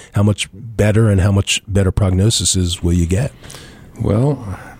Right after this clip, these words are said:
Speaker 2: the hope is that we'll have incremental progress and then, and then, uh, quantum leaps like we've had with the discovery of the first targeted agent was a major improvement that happened rapidly. And then we've been tweaking on that progress for years,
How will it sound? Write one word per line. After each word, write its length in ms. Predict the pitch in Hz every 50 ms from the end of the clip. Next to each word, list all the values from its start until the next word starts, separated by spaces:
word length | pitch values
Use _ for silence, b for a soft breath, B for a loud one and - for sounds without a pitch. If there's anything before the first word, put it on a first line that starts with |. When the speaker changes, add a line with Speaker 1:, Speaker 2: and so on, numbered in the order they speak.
| B B
Speaker 2:
the 80 | - 87
hope 320 | - - 98 104 101 -
is 260 | 101 104 110 110 98 -
that 200 | 95 90 90 92
we'll 220 | 92 95 95 92
have 600 | 87 98 101 98 92 90 90 87 95 101 - - -
incremental 600 | 101 110 - - 113 101 101 101 101 101 95 87
progress 640 | - - 98 95 95 92 104 110 117 113 - -
and 160 | 98 101 101
then, 280 | 101 101 98 98 95 - B B B B B B B B B B - - -
and 260 | 104 95 95 98 95
then, 280 | 95 98 98 98 98 95
uh, 100 | 92 87
quantum 560 | - - - 110 107 107 95 - 107 101 101
leaps 380 | 113 123 113 85 - - - -
like 220 | 87 85 - -
we've 160 | 87 85 80
had 260 | - 92 90 85 85 82
with 240 | 85 85 80 - B B B B B B B B B B
the 100 | 98 90
discovery 560 | 90 87 - - - 104 104 95 98 95 92
of 60 | 87
the 80 | 87 -
first 320 | - 107 104 98 - -
targeted 440 | - 117 117 113 107 101 92 92 90
agent 460 | 90 87 87 82 - 92 87 87 -
was 220 | 85 87 90 87
a 180 | 87 80 82 82 - -
major 720 | 85 90 90 90 90 95 101 104 113 113 95 95 92 87
improvement 600 | 85 85 82 - - 98 95 92 87 92 87 -
that 160 | - 87 80 80
happened 440 | 82 92 92 - - 92 - 90
rapidly. 720 | 90 87 90 87 87 - 85 85 87 90 85 85 87 90 92 - B B B B B B
And 160 | - 98 101
then 160 | 104 101 104
we've 180 | 104 101 98 90
been 220 | 98 92 90 87
tweaking 500 | - - - 117 117 107 - 107 95 90
on 180 | 87 90 90 90
that 220 | 90 87 90 85 -
progress 540 | - 98 92 90 87 92 90 87 85 - -
for 160 | - - 87
years, 640 | 92 104 117 131 113 92 85 87 90 95 - -